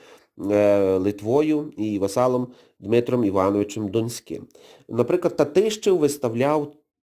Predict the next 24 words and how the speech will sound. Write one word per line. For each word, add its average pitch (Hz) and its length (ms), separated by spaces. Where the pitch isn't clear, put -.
цифру 180 600
чисельності 151 640
російської 120 640
армії 175 440
в - 60
чотириста 143 540
тисяч, 120 460
Щербатов — 135 800
двісті 139 440
тисяч. 87 380
Карамзін 135 760
вважав, 135 400
що - 160
рать 143 220
Дмитра 135 320
Івановича 131 580
налічувала 127 560
понад 123 360
сто - 280
п'ятдесят 151 480
тисяч 123 340
вершників 104 600
та 104 60
піших. - 460